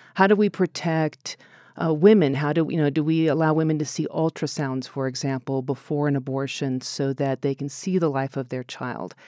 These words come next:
and be able to make an informed decision? These are the things that our state, any state, will be able to grapple with without having a, a, a kind of an artificial limit put on. And that decision, Roe versus Wade, even, even friends of mine who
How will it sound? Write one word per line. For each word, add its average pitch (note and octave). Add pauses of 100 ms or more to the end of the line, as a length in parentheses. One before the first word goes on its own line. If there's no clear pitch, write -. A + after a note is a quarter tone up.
(260)
and D3+
be D3+
able D3+
to -
make C3+
an C3+
informed C3
decision? B2 (460)
These G#3+
are A3
the F3
things D#3+
that C3+ (220)
our E3
state, D#3+
any A3
state, -
will C#3+
be D3
able C#3
to C#3
grapple D3
with C3+ (400)
without D#3+
having C#3+ (360)
a, D#3 (120)
a, F3
a -
kind A#3
of G#3+
an F#3
artificial E3+
limit D3
put C#3
on. B2+
And D3+
that E3
decision, E3+
Roe E3+
versus E3
Wade, D#3+
even, C#4
even C4
friends G3+
of F3+
mine D3+
who D3